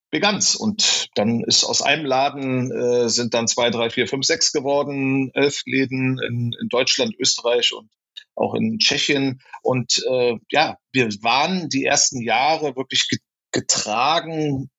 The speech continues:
von einer riesigen Euphorie. Immer in jeder Stadt,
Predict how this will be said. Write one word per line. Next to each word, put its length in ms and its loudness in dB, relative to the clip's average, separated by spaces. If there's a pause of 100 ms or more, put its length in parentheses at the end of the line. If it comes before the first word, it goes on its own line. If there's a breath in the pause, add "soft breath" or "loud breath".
von 140 -2
einer 360 2
riesigen 640 2
Euphorie. 720 0
Immer 360 0 (180 loud breath)
in 100 -6
jeder 280 0
Stadt, 320 -10